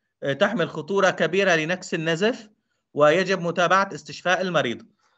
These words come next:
في عنا مظهرين، آه، بيحملوا خطورة أقل من واحد بالمية للنكس وبيتخرج المريض مباشرة، يا أما نلاقي بقعة مصطبغة،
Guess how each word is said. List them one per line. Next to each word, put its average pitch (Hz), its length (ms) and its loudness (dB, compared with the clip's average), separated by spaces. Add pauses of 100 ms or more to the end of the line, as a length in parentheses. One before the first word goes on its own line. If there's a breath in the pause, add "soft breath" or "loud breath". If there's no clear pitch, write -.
(260)
في 196 180 0
عنا 214 300 4
مظهرين، 185 800 0 (840)
آه، 147 100 2
بيحملوا 202 380 2
خطورة 190 320 0
أقل 175 340 2
من 208 140 -2
واحد 185 300 0
بالمية 175 320 -2
للنكس 165 600 -2 (460 soft breath)
وبيتخرج 170 540 2
المريض 170 300 0
مباشرة، 160 760 2 (680)
يا 196 200 2
أما 180 160 2
نلاقي 175 380 2
بقعة 151 680 0 (1700)
مصطبغة، 156 720 -2